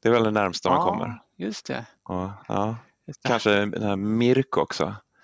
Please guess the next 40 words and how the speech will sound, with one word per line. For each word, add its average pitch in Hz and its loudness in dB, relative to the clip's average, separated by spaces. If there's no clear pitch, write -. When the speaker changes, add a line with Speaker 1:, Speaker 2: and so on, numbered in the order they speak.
Speaker 2:
Ja. 165 0
Speaker 1:
Det 95 -10
var 98 0
chatt. 143 -2
Speaker 2:
Mirk - -8
och 139 -4
Mirk, 147 -8
ja, 120 -2
precis. 131 -8
Så - -6
kan 185 2
det 170 6
hända 160 2
att 143 0
det 151 0
kom 151 -2
några 143 4
whiteboards 135 -2
där 117 0
i 120 -4
slutet 123 -8
på 123 -10
min 123 -12
skoltid. - -10
Ja, 123 -4
det - -16
gjorde - -16
det - -16
nog. - -20
Speaker 1:
<laughs> - -8
Speaker 2:
Apropå 127 0
whiteboards. 147 0
Eh, 165 0
Teams-möten, 170 0
få - -2
in, 156 -2
eh, 147 2
whiteboarden 156 0
i 143 -6
mötena. 143 -2